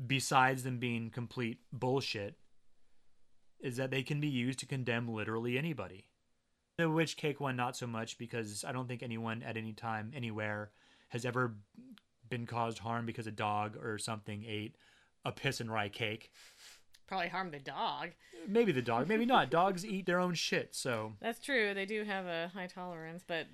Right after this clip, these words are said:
Speaker 2: but you give 'em fucking chocolate and they die.
Speaker 1: That's right. There was not a lot of chocolate in these days.
Speaker 2: I'm just saying, like, some weird stuff can make, yeah, it's random. The
Speaker 1: I think they're
Speaker 2: things that
Speaker 1: fine with
Speaker 2: can
Speaker 1: piss. <laughs> Uh, now, it's been reported that the people who would carry out the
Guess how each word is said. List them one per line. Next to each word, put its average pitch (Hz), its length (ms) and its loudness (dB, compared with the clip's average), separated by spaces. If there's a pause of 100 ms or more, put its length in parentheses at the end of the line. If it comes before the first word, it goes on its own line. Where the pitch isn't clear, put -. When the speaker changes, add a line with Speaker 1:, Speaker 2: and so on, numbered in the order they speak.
Speaker 2:
but 175 300 0
you 180 80 -6
give 180 160 -2
'em 170 100 -4
fucking 170 280 -4
chocolate 160 420 0
and 156 100 -8
they 151 80 -2
die. 156 520 -2
Speaker 1:
That's 131 240 -2
right. 139 180 2
There 135 180 -2
was 156 220 4
not 165 100 4
a 160 60 6
lot 151 140 8
of 151 60 -2
chocolate 151 340 0
in 107 40 -10
these 101 160 -6
days. 104 360 -4 (240)
Speaker 2:
I'm 202 160 -2
just 196 160 -4
saying, 190 340 2
like, 170 180 -2
some 175 220 -6
weird 185 260 -2
stuff 180 300 -2
can 165 160 -8
make, 170 260 -4 (1400)
yeah, 170 240 -8
it's 160 240 -14 (100)
random. 175 440 -2
The 156 60 6
Speaker 1:
I 147 40 6
think 156 160 4
they're 131 100 4
Speaker 2:
things - 60 -6
that 135 40 4 (120)
Speaker 1:
fine 104 100 -2
with - 80 -8
Speaker 2:
can 117 100 0
Speaker 1:
piss. - 240 -8 (200)
<laughs> 101 100 -6 (1000)
Uh, 117 120 0
now, 139 200 8
it's 151 120 6
been 151 120 4
reported 151 560 6
that 123 100 2
the 113 80 -6
people 160 300 0
who 143 80 4
would 120 160 4
carry 139 320 2
out 131 340 4
the 110 380 0